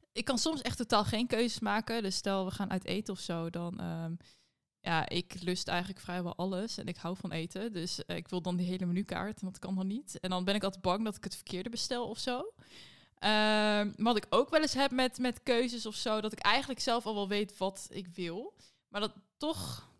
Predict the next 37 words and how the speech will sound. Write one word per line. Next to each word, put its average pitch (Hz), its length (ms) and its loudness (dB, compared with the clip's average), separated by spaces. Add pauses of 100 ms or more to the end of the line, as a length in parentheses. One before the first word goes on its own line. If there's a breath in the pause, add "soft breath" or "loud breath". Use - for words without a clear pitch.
kies 254 220 2
ik - 100 -4
daar 160 140 -2
niet 208 240 -2
gelijk 269 320 2
voor. 285 260 0
En 214 120 2
dan 196 80 0
ga 202 120 -4
ik - 160 -14
iedereen 320 440 4
langs 240 400 2
en 277 60 0
dan 233 80 0
ga - 80 -2
ik 220 80 -8
iedereen 226 280 0
vragen 226 440 2
van, - 140 -10
"Goh, 247 420 4 (560 loud breath)
eh, - 160 -4
wat 247 180 2
zou 202 140 -2
jij 254 300 6
doen?" 269 360 0 (440)
En - 80 -4
dan 208 80 0
geven 214 160 2
ze - 60 -6
een - 60 0
antwoord 220 340 2
en 202 60 -4
dan 202 100 -2
zeg 202 80 -4
ik, - 120 -14 (180 soft breath)
"Ja, 269 180 -2
weet 370 120 6